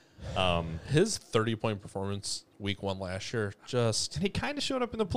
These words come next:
Speaker 1: playoffs,
Speaker 2: ruined
Speaker 1: too, and
Speaker 2: people.
Speaker 1: he's just an interesting player. He was high draft capital who just hasn't quite panned out ever, but he's still got
Speaker 2: Right.
Speaker 1: talent, and he can still get the ball thrown to him.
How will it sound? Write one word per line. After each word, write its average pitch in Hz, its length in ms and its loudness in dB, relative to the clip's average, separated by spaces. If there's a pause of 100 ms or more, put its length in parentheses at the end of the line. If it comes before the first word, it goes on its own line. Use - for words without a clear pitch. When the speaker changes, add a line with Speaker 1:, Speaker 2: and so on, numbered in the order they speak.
Speaker 1:
playoffs, 117 320 8 (100)
Speaker 2:
ruined 131 220 8
Speaker 1:
too, 107 160 6
and 101 180 2
Speaker 2:
people. - 140 -6
Speaker 1:
he's 147 380 -2
just - 340 -4 (160)
an 120 140 -4
interesting 135 600 -4
player. 98 440 2
He 90 100 -2
was 87 180 -4
high 98 220 2
draft 95 340 0
capital 90 460 2
who 85 120 -4
just 78 240 -8
hasn't 92 240 -2
quite - 320 -6
panned 85 220 -2
out 82 200 4
ever, 85 240 2
but 87 140 2
he's 87 100 0
still 185 160 -2
got 160 120 4
Speaker 2:
Right. 90 80 2
Speaker 1:
talent, 87 320 2
and 78 80 -8
he 82 40 -4
can - 140 -8
still 101 180 -6
get 90 120 -6
the 87 60 -8
ball 82 220 -2
thrown 80 260 -8
to 80 160 -6
him. 80 160 -6